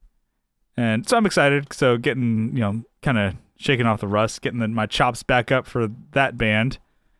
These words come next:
'Cause I know I mentioned it when I played with them before last, you know, last year. It's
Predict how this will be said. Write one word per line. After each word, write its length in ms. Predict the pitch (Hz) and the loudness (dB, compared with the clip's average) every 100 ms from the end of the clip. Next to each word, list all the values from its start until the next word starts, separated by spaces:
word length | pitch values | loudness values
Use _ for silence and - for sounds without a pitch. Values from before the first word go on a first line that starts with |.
| _ | _
'Cause 80 | - | -2
I 60 | 135 | 2
know 600 | 127 120 117 113 113 - _ - | 4 4 4 2 0 -4 _ -4
I 100 | 123 | 0
mentioned 340 | 123 127 127 | 2 0 0
it 100 | 113 | 0
when 100 | 107 | 0
I 60 | 101 | -2
played 320 | - 117 101 - | 0 -2 -2 -6
with 140 | 98 | -6
them 140 | 107 98 | -4 -4
before 320 | - 170 151 | -2 0 0
last, 360 | 127 127 120 - _ | 2 0 -2 -10 _
you 100 | 135 | -2
know, 320 | 101 123 127 - | -2 -4 -12 -4
last 320 | 123 117 - | -2 -2 0
year. 240 | 127 120 - _ _ _ _ _ _ _ | 0 0 -4 _ _ _ _ _ _ _
It's 260 | 156 - | -2 -2